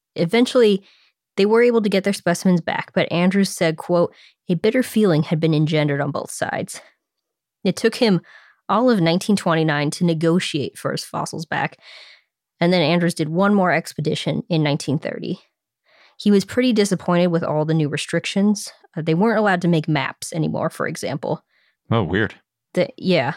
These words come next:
Speaker 1: so he decided to quit. And he said that it stopped short a dream of his of establishing an international institute for Asiatic research. His plan was to study remote areas that aren't well mapped yet,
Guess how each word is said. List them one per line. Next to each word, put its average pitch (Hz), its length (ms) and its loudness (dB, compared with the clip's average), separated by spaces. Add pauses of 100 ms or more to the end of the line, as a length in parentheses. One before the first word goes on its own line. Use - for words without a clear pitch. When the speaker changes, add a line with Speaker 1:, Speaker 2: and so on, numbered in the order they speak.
(120)
Speaker 1:
so - 160 -4
he 170 140 2
decided 190 440 0
to 165 80 -2
quit. 147 380 -2 (680)
And 208 160 2
he 214 80 6
said 240 300 0
that - 280 2 (380)
it 170 200 -2
stopped - 360 -2
short 220 240 2
a 185 40 4
dream 170 300 2
of 151 120 2
his 147 340 -2
of 160 160 -4
establishing 185 880 2
an 156 340 0 (280)
international 208 680 2
institute - 580 -2
for - 140 -8
Asiatic 151 640 -2
research. - 560 -4 (800)
His 185 220 -2
plan 254 580 0 (340)
was 175 140 0
to - 100 -14
study 196 320 2
remote 165 380 2
areas 160 420 0
that - 140 -4
aren't 165 200 -2
well 165 200 0
mapped 156 320 -2
yet, - 260 -2